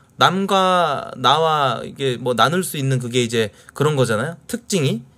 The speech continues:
예, 그래서 요 정도로 이제, 어, 간단하게 제가 좀 예시로 좀 썼어요. 이제 저는 이제 서른여섯, 이제 올해로 서른여섯이죠.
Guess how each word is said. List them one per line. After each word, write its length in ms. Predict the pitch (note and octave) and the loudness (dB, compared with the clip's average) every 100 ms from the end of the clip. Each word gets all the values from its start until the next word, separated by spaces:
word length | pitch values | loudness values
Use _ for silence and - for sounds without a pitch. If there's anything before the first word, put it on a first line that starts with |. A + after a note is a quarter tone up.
| _ | _
예, 200 | G2+ G2 | -4 -4
그래서 260 | G#2 A#2 B2 | -4 -4 0
요 160 | A#2 C3+ | 0 2
정도로 400 | F3+ F3+ D#3+ B2+ | 2 4 4 2
이제, 300 | A2+ A2 G2 - - - - | 2 0 -2 -12 -20 -20 -6
어, 380 | G#2+ G2+ F#2 F#2+ _ | -2 0 0 -6 _
간단하게 960 | - - C#3 C3+ E3 D3+ B2+ A2 C3+ C3 - _ | -6 -2 -2 -2 -2 0 0 -2 -4 -6 -14 _
제가 220 | - A2 A2 | -12 -6 -4
좀 140 | G#2+ | -4
예시로 440 | G#2 C3 C3+ C3 | -2 -2 0 -2
좀 160 | A2 G2+ | -4 -4
썼어요. 580 | - D3 - A#2 B2+ C3+ - - - - - _ _ _ | -4 -2 0 0 0 -6 -16 -20 -20 -20 -20 _ _ _
이제 140 | C3 | -4
저는 840 | C3+ D#3+ F#3 F#3+ F#3+ F#3 F#3 F#3 | 0 2 4 4 4 2 2 0
이제 180 | E3+ D3 | 2 2
서른여섯, 760 | B2+ - C4+ C4+ C3+ C3 C3+ - - - | 2 2 2 2 2 2 2 -2 -10 -14
이제 260 | A2+ A#2+ | -4 0
올해로 440 | A2+ A#2 E3 E3+ C#3 | 0 0 2 2 2
서른여섯이죠. 840 | F3+ G3+ A#2+ B2+ B2 - B2 A#2 | 2 0 0 0 -4 -2 -4 -4